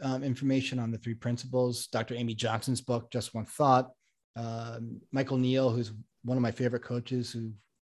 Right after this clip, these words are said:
I still go to his seminars. Um, not, I'm, I'm, I'm a, um, in recovery personal development junkie. No, I'm kidding.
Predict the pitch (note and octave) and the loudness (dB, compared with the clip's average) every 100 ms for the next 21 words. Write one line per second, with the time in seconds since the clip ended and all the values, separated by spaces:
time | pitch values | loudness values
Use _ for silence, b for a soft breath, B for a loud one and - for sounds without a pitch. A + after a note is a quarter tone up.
0 | _ A#2 A2 - B2+ B2 B2+ A#2+ A2+ C#3 | _ -10 -6 0 0 2 0 0 0 2
1 | C3 B2+ B2 B2 A2 - _ _ _ - | 4 4 4 4 2 -6 _ _ _ -2
2 | A2+ A2+ A2+ C3 D3 C3+ C3+ - C3 C3 | 4 6 8 10 8 8 4 6 4 4
3 | C3 B2+ B2 A#2+ A#2+ A#2 A2 - A#2 A2+ | 4 2 4 4 4 2 -4 -6 -4 -2
4 | A2+ - _ _ - D3+ D#3 - D#3 D#3 | -4 -8 _ _ 6 8 8 8 8 8
5 | C#3+ C#3 D3 - C#3 B2+ B2 A#2+ A2+ B2+ | 6 6 2 4 4 6 4 4 6 6
6 | C3 B2 C3+ C3 C3+ B2 A2 - A#2+ A2+ | 6 4 2 0 -2 -2 -4 -2 -2 -2